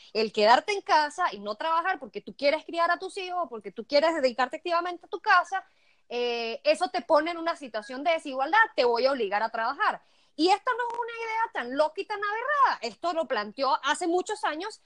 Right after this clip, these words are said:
Simone de Beauvoir. Ella dijo que, eh, la línea, eh, que la sociedad estaba tan alineada con las ideas patriarcales y las mujeres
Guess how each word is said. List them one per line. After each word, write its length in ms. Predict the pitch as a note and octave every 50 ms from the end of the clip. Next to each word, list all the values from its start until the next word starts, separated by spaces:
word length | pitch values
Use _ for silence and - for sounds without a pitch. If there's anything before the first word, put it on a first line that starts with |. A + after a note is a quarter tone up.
| _ _ _
Simone 480 | - - - C4 A#3+ B3 A#3 A#3+ A#3+
de 120 | A#3 C4 B3
Beauvoir. 400 | B3 A#3+ A#3 G4+ B4+ F4 F3+ D3+ _ _ _ _ _ _ - - _ _ _ _ _ -
Ella 340 | A3+ A#3 B3 C4 C4+ E4+ F4
dijo 380 | F4+ A#3 - B3+ B3 E4 F#4 - - - _ _ _ _ _
que, 360 | - C4+ B3 B3 A#3 - _ _ -
eh, 880 | A#3 A3+ A3 A3 G#3+ G#3 G3+ G3 F#3 F3 - - - B2 A#2+ A#2+ C3 D#3
la 260 | A3+ C4 C4+ C4 B3+
línea, 400 | B3+ C4 C4 B3+ B3+ B3+ A#3+ B3 A3+
eh, 280 | A#3+ A3+ A3 G3+ G3+ G3 F3+ - _ _ - - - - _ _ _ _ _ _ _ _ _ _ _ _ _ _ _ _ _ -
que 100 | B3 B3
la 140 | B3+ C4+
sociedad 520 | C4 - D#4 D4 - - D4+ C4+ D4 E4 F#4 F#4+
estaba 440 | - _ - G#4+ G#4 G#4+ G#4+ G#4 - _ _ _ _ _ _ _ _ _ _ _ _ _ _ _ _ _ _
tan 140 | - E4+ G#4 A#4+ B4+ C5 A4+
alineada 680 | F#4+ F4+ E4+ E4+ D#4+ C#4 C4 B3 A#3+ A#3+ C4 C4+ C#4+ C#4 _
con 180 | - B3+ B3
las 140 | A#3+ A#3+ C4
ideas 400 | C4 B3 A#3+ A#3 B3 C4+ D4+ D#4 -
patriarcales 680 | - E4 C#4+ C#4 E4 D#4 - - D4+ B3+ B3 B3+ C4
y 100 | B3 B3
las 140 | A#3+ A#3+ B3+
mujeres 340 | B3 A#3+ B3 C#4 D#4 F4+